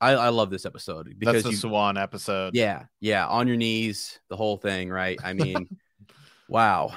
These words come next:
Speaker 1: Uh, weren't we all, you know, but it was, uh, it was good. I really, I really liked it. And I like to see Siuan and Moiraine. That was one of those things, again, that was hinted at quite a bit. We didn't know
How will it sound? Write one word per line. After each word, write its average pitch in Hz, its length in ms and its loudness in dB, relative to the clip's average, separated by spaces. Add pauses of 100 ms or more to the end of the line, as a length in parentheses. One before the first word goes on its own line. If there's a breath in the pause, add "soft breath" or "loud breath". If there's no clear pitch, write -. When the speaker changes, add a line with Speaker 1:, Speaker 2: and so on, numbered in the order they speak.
(100)
Speaker 1:
Uh, 98 260 2
weren't 107 200 0
we 107 100 2
all, 95 380 2
you 104 100 -6
know, 101 160 0
but - 280 -2
it 151 140 0
was, 139 360 2
uh, 120 280 2
it 135 40 0
was 127 160 -2
good. 117 260 4
I 107 40 2
really, 113 340 0
I 92 60 -4
really 107 260 0
liked 101 320 -2
it. 98 60 -2
And 90 80 -4
I 98 40 -2
like 98 180 -2
to 98 60 -18
see 98 340 -6 (280 soft breath)
Siuan 104 380 2
and 98 120 -2
Moiraine. 98 400 0
That 170 140 4
was 160 100 0
one 160 100 4
of 151 40 4
those 143 100 0
things, 147 160 0
again, 147 180 0
that 110 60 -2
was 95 140 -4
hinted 123 280 -2
at 117 140 -2
quite 110 180 0
a 95 40 -6
bit. 110 280 0
We 117 100 -2
didn't 110 180 0
know 104 260 0